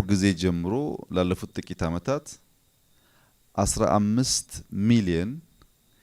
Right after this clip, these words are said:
ኪዩቢክ ሜትር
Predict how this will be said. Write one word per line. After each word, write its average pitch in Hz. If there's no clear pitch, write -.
ኪዩቢክ 110
ሜትር 101